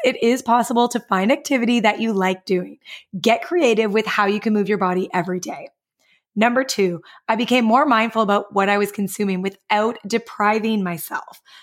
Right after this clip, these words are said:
No, I did not do cabbage soup diets or blend all the celery in my house. Think portion control and smarter choices. Number three, I started practicing more self-love to honor and appreciate my body.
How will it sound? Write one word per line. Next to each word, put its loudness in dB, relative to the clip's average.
No, 4
I 4
did 0
not 2
do -4
cabbage -2
soup -2
diets 0
or 4
blend 2
all 2
the 2
celery 0
in -2
my 0
house. -2
Think 2
portion 0
control 2
and -2
smarter 0
choices. -8
Number 2
three, -2
I -2
started 2
practicing -2
more 2
self-love 0
to -8
honor 2
and 0
appreciate -4
my -2
body. -4